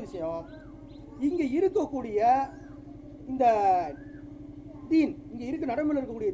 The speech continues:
தீன் வந்து இதை முழுமையாக நம்ம ஏற்று நடந்துட்டோம் அப்படின்னா நம்ம அனைவரும் இணை வைப்பாளர்களாக இருப்போம்.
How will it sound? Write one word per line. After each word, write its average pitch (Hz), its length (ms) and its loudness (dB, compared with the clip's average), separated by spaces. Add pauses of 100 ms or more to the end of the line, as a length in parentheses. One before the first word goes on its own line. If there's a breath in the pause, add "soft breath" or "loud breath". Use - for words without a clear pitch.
தீன் 269 260 0
வந்து 170 260 0 (520)
இதை 294 160 0
முழுமையாக 320 540 2
நம்ம 247 200 -2 (240)
ஏற்று 302 340 0
நடந்துட்டோம் 262 360 -4
அப்படின்னா 180 280 -6 (220)
நம்ம 208 300 -4
அனைவரும் 294 500 -4
இணை 370 160 -2
வைப்பாளர்களாக 269 580 0
இருப்போம். - 240 -10